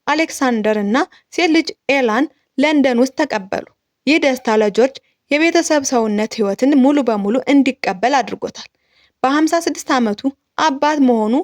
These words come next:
ለብዙዎች አስገራሚ ቢሆንም አባባ መሆን የህይወቱን ትርጉም እንደለወጠው በተደጋጋሚ ገልጿል። ከልጆቹ ጋር ጊዜ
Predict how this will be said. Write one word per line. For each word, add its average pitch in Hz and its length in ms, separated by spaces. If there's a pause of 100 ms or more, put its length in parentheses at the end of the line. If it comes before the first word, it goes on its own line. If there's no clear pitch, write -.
ለብዙዎች 311 520
አስገራሚ 220 520
ቢሆንም 233 440 (480)
አባባ 277 600
መሆን 240 360 (320)
የህይወቱን 320 560
ትርጉም 247 480
እንደለወጠው 240 800
በተደጋጋሚ 247 800
ገልጿል። 240 420 (560)
ከልጆቹ 311 520
ጋር 240 180
ጊዜ 247 180